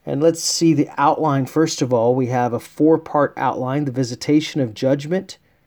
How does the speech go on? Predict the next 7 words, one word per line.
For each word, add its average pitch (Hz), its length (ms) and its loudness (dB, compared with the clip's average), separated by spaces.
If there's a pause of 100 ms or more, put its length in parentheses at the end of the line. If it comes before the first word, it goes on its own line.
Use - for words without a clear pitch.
(220)
chapter - 400 -2
one 123 300 0
and 123 200 -2
two, 180 540 -4 (720)
the - 100 -10
declaration 147 1000 0
of, 127 200 -8